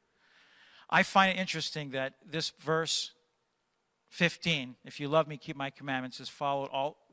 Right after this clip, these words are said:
with these verses on the Holy Spirit and having the Holy Spirit, and also not just a-, an, an earnest of the Spirit, but the fullness of the Holy Spirit without measure. So can I wait?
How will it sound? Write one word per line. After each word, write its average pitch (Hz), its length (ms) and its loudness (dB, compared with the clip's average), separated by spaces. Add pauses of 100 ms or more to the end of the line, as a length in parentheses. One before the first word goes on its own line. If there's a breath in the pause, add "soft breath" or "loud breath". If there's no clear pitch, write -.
(120)
with 135 480 -2 (1080)
these 123 220 -6
verses 135 540 -2
on 120 200 0
the 117 80 -4
Holy 123 240 -4
Spirit 117 420 -4 (220 loud breath)
and 113 100 -8
having 135 380 -2
the 120 80 -2
Holy 117 200 -2
Spirit, 113 380 -4 (380 loud breath)
and 135 280 0 (340)
also 139 340 4
not 160 260 0
just 156 280 -2
a-, - 140 -8
an, 131 220 0
an 127 140 -4
earnest 156 320 0
of 123 80 -10
the 120 80 -6
Spirit, 101 440 -6 (680 soft breath)
but - 180 -10
the 131 80 -8
fullness 139 540 2
of 113 100 -8
the 113 100 -6
Holy 117 240 -4
Spirit 113 380 -4
without 117 300 -6
measure. 101 380 -8 (760 soft breath)
So 180 280 6 (200)
can 185 160 4
I 240 160 4
wait? 165 500 2